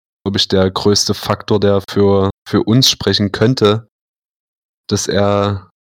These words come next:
irgendwie unserem Front Office nochmal den mittleren Finger seiner rechten Hand zeigen möchte. Ähm, keine Ahnung, aber verfällt er nochmal in die Form von zweitausendfünfzehn oder nicht? Äh,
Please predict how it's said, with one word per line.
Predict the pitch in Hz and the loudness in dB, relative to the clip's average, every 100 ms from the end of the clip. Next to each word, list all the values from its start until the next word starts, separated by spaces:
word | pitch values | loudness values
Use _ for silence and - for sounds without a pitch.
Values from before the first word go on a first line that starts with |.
| - | -2
irgendwie | 104 104 101 | 0 0 2
unserem | 90 98 98 | 2 0 0
Front | - 101 - | 0 0 0
Office | 101 101 - | 0 0 0
nochmal | 101 104 98 | 0 0 0
den | - 95 95 98 - | 0 0 0 -4 -2
mittleren | 101 101 101 101 | 0 2 2 0
Finger | 98 107 107 107 101 | 0 -2 0 0 0
seiner | 101 98 - | 0 -2 -4
rechten | 95 101 - 98 | -4 -2 -2 0
Hand | 104 104 | 0 0
zeigen | - 98 101 | 0 2 2
möchte. | 104 - 117 117 - _ _ _ _ _ _ _ _ _ _ _ _ _ _ - | 0 0 -2 -2 -8 _ _ _ _ _ _ _ _ _ _ _ _ _ _ -2
Ähm, | 110 104 107 107 98 - _ _ - | 0 2 2 0 -4 -10 _ _ -6
keine | 101 92 | -2 0
Ahnung, | 104 117 | 2 2
aber | 90 104 90 - - - | 2 0 0 -4 -16 -4
verfällt | 101 - 101 139 | -2 2 2 2
er | |
nochmal | 135 123 117 | 2 2 2
in | |
die | 113 | 0
Form | - 113 123 | 0 0 2
von | 117 | 0
zweitausendfünfzehn | 110 110 120 104 107 - 120 - - 113 | 0 0 0 0 -2 -2 -4 -4 -2 0
oder | 101 101 | 2 2
nicht? | 107 123 - - - - | 2 2 0 -4 -6 -2
Äh, | 101 101 | 0 0